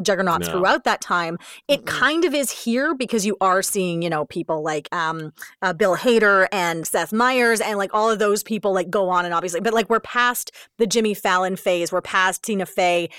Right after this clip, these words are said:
Speaker 1: and so
Speaker 2: Mm-hmm.
Speaker 1: there's, like, the weird lull where they kind of, like, they
Speaker 3: Mm-hmm.
Speaker 1: always have that, that weird lull where they kind of figure out what the new chemistry is, and then into
Speaker 2: It's
Speaker 1: the new one.
Speaker 2: also, I,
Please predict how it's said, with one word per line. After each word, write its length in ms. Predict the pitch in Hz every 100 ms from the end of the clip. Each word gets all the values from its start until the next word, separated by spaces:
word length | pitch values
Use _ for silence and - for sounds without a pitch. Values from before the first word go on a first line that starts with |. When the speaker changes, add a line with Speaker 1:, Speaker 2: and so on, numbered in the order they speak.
| -
Speaker 1:
and 80 | 180
so 60 | 170
Speaker 2:
Mm-hmm. 100 | 220
Speaker 1:
there's, 160 | 214
like, 100 | 220
the 80 | 202
weird 400 | 202 247 254 208
lull 540 | 196 196 196 208 233
where 100 | 214
they 100 | 196
kind 200 | 185 202 233
of, 60 |
like, 80 | 208
they 80 | 226
Speaker 3:
Mm-hmm. 100 | 311
Speaker 1:
always 160 | 294
have 200 | 180 175
that, 120 | 156 151
that 140 | 202
weird 200 | 226 226
lull 240 | 208 190
where 120 | 190 190
they 80 |
kind 180 | 175 196
of 80 | 180
figure 200 | 190 196
out 60 | 170
what 120 | 175
the 60 |
new 120 | 185 165
chemistry 460 | 185 190 190 202
is, 80 | 196
and 60 | 170
then 60 | 175
into 180 | 160
Speaker 2:
It's 120 | 117 -
Speaker 1:
the 60 |
new 60 | 131
one. 80 | 226
Speaker 2:
also, 520 | 175 156 151 143 127
I, 140 | 117